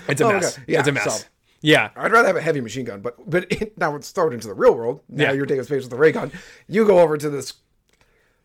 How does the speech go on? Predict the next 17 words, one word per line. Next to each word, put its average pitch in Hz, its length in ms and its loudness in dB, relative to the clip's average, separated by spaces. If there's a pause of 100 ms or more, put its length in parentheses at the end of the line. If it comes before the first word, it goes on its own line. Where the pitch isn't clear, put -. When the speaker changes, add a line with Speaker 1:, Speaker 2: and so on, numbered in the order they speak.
(260)
Speaker 2:
conflict 180 520 0
in 170 60 -4
the 165 80 -2
Middle 160 240 4
East, 131 320 -4 (560)
and 123 400 -2
you 180 200 0
pick 202 220 2
the 170 100 6
one 175 220 4
side 151 520 6 (220)
that 143 240 0
hates 175 440 0
everyone, 139 480 2 (320)
um, 147 480 4 (120)
you 240 140 -8
could, 156 120 -14